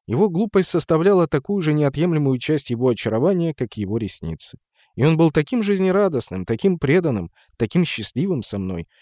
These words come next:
что сказать ему правду было бы не более приятно, чем перерезать горло какому-нибудь ласковому животному. Поначалу мне было интересно —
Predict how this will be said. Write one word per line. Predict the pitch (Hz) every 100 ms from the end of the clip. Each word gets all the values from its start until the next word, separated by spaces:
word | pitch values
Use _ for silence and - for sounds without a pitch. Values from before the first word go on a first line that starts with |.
| _
что | - 113 110 -
сказать | - 123 123 160
ему | 123 117
правду | - 127 151 120 107 _ -
было | 110 131
бы | 131 120 - -
не | 151
более | 120 131 120 113
приятно, | 98 113 147 170 120
чем | 107 127 110
перерезать | - 127 120 123 117 110
горло | 98 117 120 110
какому-нибудь | - 98 117 110 104 98 - _ -
ласковому | 117 117 - 110 107
животному. | 98 110 104 - 76 76 - _ _ _ _ _ _ _ -
Поначалу | 135 143 196 170
мне | 143 139
было | 139 143
интересно — | 143 160 117 - 80